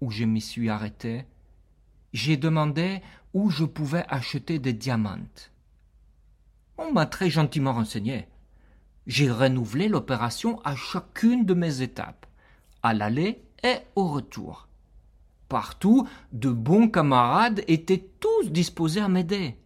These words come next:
en me proposant parfois des affaires vraiment alléchantes. On aurait dit que le pays entier était devenu un coffre géant, rempli de pierres précieuses. <laughs> On fait des belles rencontres quand on promet de l'argent,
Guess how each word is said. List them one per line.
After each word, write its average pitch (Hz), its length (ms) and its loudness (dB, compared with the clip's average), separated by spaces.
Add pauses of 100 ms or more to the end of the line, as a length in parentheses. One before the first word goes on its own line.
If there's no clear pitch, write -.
(840)
en 180 140 8
me 165 160 6
proposant 165 560 0
parfois 220 320 2
des 156 180 0
affaires 160 300 -2
vraiment 208 600 4
alléchantes. 208 840 0 (1300)
On 127 180 0
aurait 123 200 -2
dit 127 180 -6
que - 120 -4
le 117 120 2
pays 120 540 -4
entier 180 680 4
était 156 260 0
devenu 170 540 4 (160)
un 160 160 0
coffre 202 560 4
géant, 175 640 4 (180)
rempli 214 640 4
de 269 140 0
pierres 240 480 6
précieuses. 214 800 4 (160)
<laughs> - 2250 -20
On 156 80 2
fait 202 200 0
des 165 120 4
belles 208 200 0
rencontres 185 580 -4
quand 120 200 -4
on 120 120 -2
promet 117 300 0
de 113 100 -4
l'argent, 107 480 -6